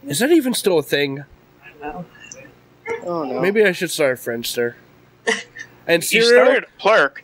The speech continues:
Speaker 1: Ciro says that, uh, he votes Julie as a show regular from now on, so you have the support of our fans.
Speaker 2: That makes me happy. I was, like, kinda shy to come on, so I'm glad people enjoyed it.
Speaker 1: N-, uh, no, it was, it was awesome. Uh, you definitely need to come back.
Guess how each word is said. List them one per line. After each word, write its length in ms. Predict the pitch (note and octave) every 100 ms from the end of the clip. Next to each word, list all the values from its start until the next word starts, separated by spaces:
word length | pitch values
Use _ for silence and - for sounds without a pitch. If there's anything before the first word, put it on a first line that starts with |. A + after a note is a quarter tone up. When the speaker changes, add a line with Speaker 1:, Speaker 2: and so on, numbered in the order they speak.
| _
Speaker 1:
Ciro 420 | - A3+ C4 B3+
says 360 | A#3 B3 A3+ F3+
that, 160 | G#3+ G3+
uh, 140 | F#3+
he 260 | F#3+ G#3 G3
votes 340 | F3 G3+ -
Julie 300 | - F#3 F3
as 120 | D#3
a 60 | D3+
show 240 | - E3+
regular 480 | D#3+ D3+ E3+ E3 D#3+
from 180 | D#3 D3+
now 200 | D#3 E3
on, 200 | F3 D#3+
so 120 | - F3+
you 300 | E3+ G3+ G#3
have 280 | G#3 F#3+
the 140 | F3+ F#3
support 380 | - - G#3 F#3
of 100 | E3
our 120 | D#3+
fans. 500 | G3 G3 F#3+ F#3 - _ _ _ _ _ _ _
Speaker 2:
That 160 | A3+ A#3
makes 240 | C4 B3+
me 120 | A#3+
happy. 400 | G#3 G3 G3+ G3+
I 80 | F3+
was, 160 | F#3 G3
like, 100 | G3
kinda 180 | B3+ A#3+
shy 280 | - G#3+
to 60 | G#3+
come 180 | G#3 F#3
on, 240 | F#3 F3+
so 160 | - D#3+
I'm 140 | E3+
glad 420 | F3+ F3+ F3 - - _ -
people 260 | F#3 E3+
enjoyed 320 | E3 D#3 D#3 D3+
it. 200 | D3+ - - _ - -
Speaker 1:
N-, 160 | E3+ E3 D3+
uh, 120 | E3 -
no, 300 | D3+ D3 B2+
it 100 | D3+ D3
was, 220 | C#3+ C3
it 140 | D3
was 180 | C#3+ C#3+
awesome. 360 | D#3+ D#3 D#3+ D3
Uh, 200 | C#3+ C3
you 180 | B2+ B2+
definitely 400 | C3 D3+ E3+ D3+
need 240 | C#3+ C#3 -
to 360 | C#3 C3 B2+
come 240 | - B2+ A#2+
back. 360 | A#2+ B2 -